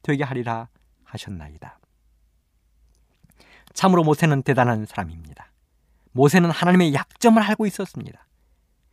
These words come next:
하나님의 약점이 무엇입니까? 그렇습니다.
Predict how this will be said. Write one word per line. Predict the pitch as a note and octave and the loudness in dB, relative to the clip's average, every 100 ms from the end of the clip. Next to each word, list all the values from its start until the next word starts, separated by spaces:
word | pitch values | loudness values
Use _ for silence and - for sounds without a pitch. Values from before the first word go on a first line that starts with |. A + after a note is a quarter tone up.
| _ | _
하나님의 | - G#3+ G#3+ F3+ | 0 4 6 4
약점이 | - - A#3+ B3 | 0 0 2 4
무엇입니까? | G3 A3 A#3+ C4+ B3+ - - _ _ _ _ _ _ _ _ _ _ _ _ | 2 0 -2 -6 -12 -14 -20 _ _ _ _ _ _ _ _ _ _ _ _
그렇습니다. | - G2 - F#2+ F2 F2 | -12 -10 -10 -12 -12 -18